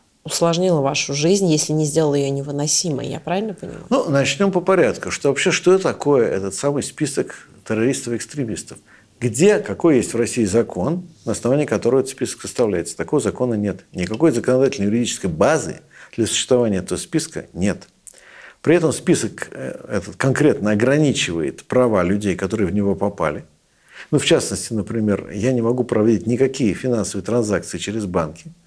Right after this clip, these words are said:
Speaker 2: не могу пользоваться своими карточками, не могу даже наличными деньгами проводить транзакции. Прелестная история.
Speaker 1: Как оплачивать коммуналку? Как?
Speaker 2: Ладно, коммуналку. Я штраф почти месяц не мог заплатить. Тот самый штраф,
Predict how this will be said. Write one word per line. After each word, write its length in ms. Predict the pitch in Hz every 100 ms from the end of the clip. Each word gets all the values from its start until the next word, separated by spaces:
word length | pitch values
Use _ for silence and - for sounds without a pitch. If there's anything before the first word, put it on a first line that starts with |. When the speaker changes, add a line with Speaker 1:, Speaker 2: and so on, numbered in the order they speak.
| _ _ _
Speaker 2:
не 60 | 117
могу 200 | 127 135
пользоваться 380 | 139 120 101 -
своими 200 | 120 110
карточками, 720 | - 92 92 - - 71 - - - -
не 60 |
могу 280 | 127 143 196
даже 320 | - 180 175 170
наличными 640 | 170 196 190 - 127 120
деньгами 440 | 110 113 151 202
проводить 400 | 196 117 107 139
транзакции. 680 | 147 156 123 82 - - - _ _ - - - - - _ _ _ -
Прелестная 500 | - 165 160 165 131
история. 340 | 131 - 226 226
Speaker 1:
Как 200 | 175 170
оплачивать 600 | 160 160 185 202 170 151
коммуналку? 840 | - 196 185 143 143 165 165 - 151
Как? 240 | - 156 165
Speaker 2:
Ладно, 500 | 92 120 156 170 165
коммуналку. 680 | 147 143 156 147 143 - - _
Я 180 | 113 -
штраф 640 | - - 147 123 90 - - _ _
почти 400 | 107 - - -
месяц 560 | 131 117 123 - 165
не 160 | 147 107
мог 240 | 87 92
заплатить. 540 | - 90 113 110 85 -
Тот 120 | 107
самый 300 | - 131 101
штраф, 440 | - 113 160 180